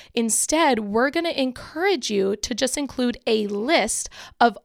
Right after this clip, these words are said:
all these different things that you will need to make once you get your roster and put that list right into your kit. So as soon as you get your roster, you will be ready to go.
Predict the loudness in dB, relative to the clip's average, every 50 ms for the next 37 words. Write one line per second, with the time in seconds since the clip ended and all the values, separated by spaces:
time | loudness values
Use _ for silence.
0 | _ 6 8 8 10 10 8 8 6 4 0 -2 -2 0 -2 0 0 0 -2 0
1 | 0 0 0 0 0 -2 0 0 0 0 0 -2 -4 -2 -2 0 0 0 0 -2
2 | -4 -4 -4 -4 -4 -2 -2 -2 0 0 -2 -2 -4 -6 -14 -20 -20 -16 -8 -2
3 | 2 2 2 2 0 -4 -4 -2 0 0 0 0 0 -4 -2 0 0 0 0 -2
4 | -2 -4 -4 -6 -6 -4 -4 -4 -4 -4 -6 -6 -4 -2 0 0 -2 0 0 0
5 | -2 -2 -2 -6 -8 -6 -4 0 0 2 0 0 -2 -4 -4 -4 -4 -4 -4 -4
6 | -4 -4 -4 -2 -2 0 0 2 2 2 0 -2 -6 -16 -10 -6 -6 -4 -2 -2
7 | -2 0 0 -2 -2 -2 -2 -2 -2 0 2 4 4 4 4 2 0 0 2 2
8 | 0 0 -4 -8 _ -2 -2 0 4 4 4 4 2 0 -2 -2 -2 -2 -2 -4
9 | -6 -8 -8 -6 -4 -4 -4 -6 -8 -14